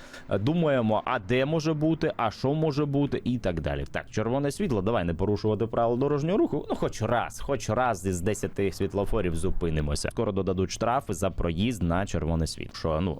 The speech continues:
дійсно, реалістичності трошки не вистачає. Бачили? Бачили, поїхала Ламба?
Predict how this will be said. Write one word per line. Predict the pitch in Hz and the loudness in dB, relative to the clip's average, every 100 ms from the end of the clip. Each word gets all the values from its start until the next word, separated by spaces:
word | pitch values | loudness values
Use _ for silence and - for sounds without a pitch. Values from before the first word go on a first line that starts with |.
| 82 | -2
дійсно, | 82 78 82 82 | -2 -2 0 0
реалістичності | 80 80 - 120 - - 78 | 0 -2 -4 -4 -2 0 -2
трошки | 85 87 - - - - - | -4 -4 -4 -4 -6 -10 -4
не | 92 | -2
вистачає. | 85 - 87 87 | -2 -4 -2 -2
Бачили? | 80 110 - 480 466 - - - - - | 0 -2 0 0 0 -2 -10 -20 -8 -4
Бачили, | 139 262 277 | -2 -2 -2
поїхала | 170 143 127 117 113 | 0 0 0 2 2
Ламба? | 113 113 98 82 78 | 4 2 0 -2 -2